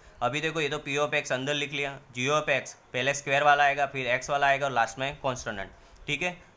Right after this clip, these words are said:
यहाँ पर first term कौन सा था? X raise to four।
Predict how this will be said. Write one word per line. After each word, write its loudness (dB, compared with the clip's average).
यहाँ 4
पर 2
first 0
term 0
कौन 2
सा 2
था? 4
X -2
raise -6
to -8
four। -2